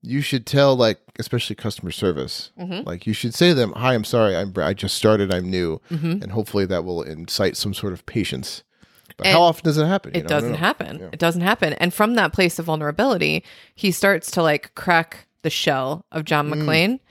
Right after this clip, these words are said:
Speaker 2: as soon as they're driving in the car together.
Speaker 1: Yeah.
Speaker 2: He's asking him very personal questions.
Speaker 1: Yeah.
Speaker 2: Now, this is not a, um, shadow aspect of masculinity or a,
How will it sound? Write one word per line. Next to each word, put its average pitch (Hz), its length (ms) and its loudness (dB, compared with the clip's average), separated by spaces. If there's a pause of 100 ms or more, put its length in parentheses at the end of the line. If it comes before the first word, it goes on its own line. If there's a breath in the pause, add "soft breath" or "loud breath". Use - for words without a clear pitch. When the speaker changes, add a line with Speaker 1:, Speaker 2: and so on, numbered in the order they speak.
(320 loud breath)
Speaker 2:
as 175 160 4
soon 196 240 4
as 196 140 4
they're 170 140 6
driving 151 280 2
in 143 60 -4
the 147 80 -4
car 254 160 0
together. 143 320 0
Speaker 1:
Yeah. 92 80 -4
Speaker 2:
He's 156 120 -2
asking 196 400 0
him 180 140 2
very 151 400 4
personal 151 380 -6
questions. - 340 -8
Speaker 1:
Yeah. 127 120 -2
Speaker 2:
Now, 156 120 0
this 175 240 0
is 285 180 -2
not 165 600 0 (440 loud breath)
a, 151 600 2 (480 soft breath)
um, 139 480 -6
shadow 180 340 4
aspect 160 500 0
of 156 80 -4
masculinity 147 840 0
or 135 580 -2
a, 139 360 -2